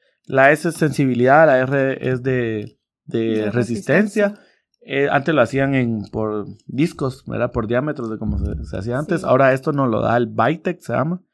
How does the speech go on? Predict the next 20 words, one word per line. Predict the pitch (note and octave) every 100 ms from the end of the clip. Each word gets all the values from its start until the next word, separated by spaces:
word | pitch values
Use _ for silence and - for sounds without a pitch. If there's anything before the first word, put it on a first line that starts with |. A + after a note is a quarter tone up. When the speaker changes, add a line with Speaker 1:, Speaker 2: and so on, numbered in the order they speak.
| -
Speaker 2:
Ok. | G#3+ -
Speaker 1:
El | G3 A#2+
Vitek | A#2 C3+ C#3 C3
ya | B2+
viene | B2+ B2+ C3
con | B2+ A#2 A2 A#2 - -
antibióticos | G#2+ A2 G#2+ A2 C3 D3+ B2+
y | A2
nos | G#2 G2+
da | G#2+
las | A#2
resistencias. | A#2+ G#2+ - C#3 D3+ D3 _ -
Pero | F3+ G3
lo | F#3+
importante | E3+ D#3+ F#3+ G3
que | F#3+
deben | F3 F3+
saber | E3 E3+
ustedes | E3 F#3 F#3 F#3
es | C#3+ C#3+ C3